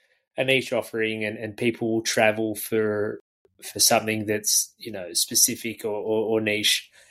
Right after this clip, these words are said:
And they'll use the example of, like, a knee surgeon. They'll say, "Oh, you know, you have people travel from all over Australia to come to a knee surgeon." It's like, "Yeah, but you're, you're not a fucking knee surgeon, are ya?" <laughs> Like, <laughs> you're a gym. Like, there's,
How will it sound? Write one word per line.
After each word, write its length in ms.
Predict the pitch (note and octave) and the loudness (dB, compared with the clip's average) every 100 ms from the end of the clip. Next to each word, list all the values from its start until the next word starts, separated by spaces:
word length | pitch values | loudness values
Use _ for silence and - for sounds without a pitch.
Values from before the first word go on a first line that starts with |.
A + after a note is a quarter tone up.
| - | -6
And 120 | C3 A#2 | 2 4
they'll 120 | B2 | 6
use 240 | C3 D3 | 6 4
the 100 | C3+ | 4
example 420 | G#2 G#2+ A2+ G#2 | 2 4 2 2
of, 100 | G#2+ | -2
like, 200 | G#2+ G2+ | -2 -2
a 40 | G#2 | -2
knee 200 | G#2 A2 | -2 0
surgeon. 500 | - B2+ C3+ G3+ A#3+ _ _ _ _ _ _ | 2 0 0 -2 -4 _ _ _ _ _ _
They'll 160 | A#2+ G#2+ | 4 6
say, 600 | - B2 A2+ A2 A2 - | 6 6 6 4 2 -2
"Oh, 160 | B2 A2 | 0 2
you 140 | A2 | 0
know, 100 | G#2+ | 0
you 140 | A2 | 2
have 180 | G#2 A2 | 4 4
people 300 | A#2+ G#2+ G#2 | 4 2 0
travel 320 | G2+ A#2 G#2 | 2 4 2
from 240 | G2+ - A2 | -2 -4 0
all 120 | A2 | 2
over 220 | G#2+ G2+ | 2 0
Australia 440 | G2+ - A2+ B2 A#2 | -4 0 6 6 6
to 100 | G#2 | 0
come 260 | G#2+ G2+ | -2 -4
to 160 | - G#2+ | -4 -4
a 60 | |
knee 180 | G2+ A2 | 2 4
surgeon." 540 | A#2 G2+ F#2 F#2 G2+ F#2 - - _ _ _ | 4 0 -2 -4 -6 -8 -14 -20 _ _ _
It's 140 | - - | -8 -6
like, 100 | - | -2
"Yeah, 240 | C#3+ C#3 | 4 4
but 260 | A2+ A#2 - _ - | 6 4 0 _ -6
you're, 140 | C3+ C3 _ | -4 -6 _
you're 140 | - D3+ | -2 2
not 140 | D3+ | 4
a 60 | B2 | 4
fucking 340 | E3+ C#3+ C#3 | 2 2 0
knee 160 | C#3 D3 | 2 4
surgeon, 520 | - C#3 B2 A2+ A2 - | 4 4 2 -2 -6 2
are 140 | D#3+ | 6
ya?" 180 | D3 A#2+ - - A2+ | 6 4 -2 -8 -12
<laughs> 280 | - - | -12 -6
Like, 220 | - C3 C3 | 2 2 2
<laughs> 420 | F3 G#3 - E3+ | 2 4 2 -2
you're 180 | D#3 D3+ | 4 6
a 100 | C3+ | 6
gym. 340 | C3+ D#3+ D#3 A#2 - A#3+ G3+ | 6 6 6 0 -8 -8 4
Like, 200 | C3+ C3 | 6 8
there's, 360 | C#3 C3 A#2 | 8 4 4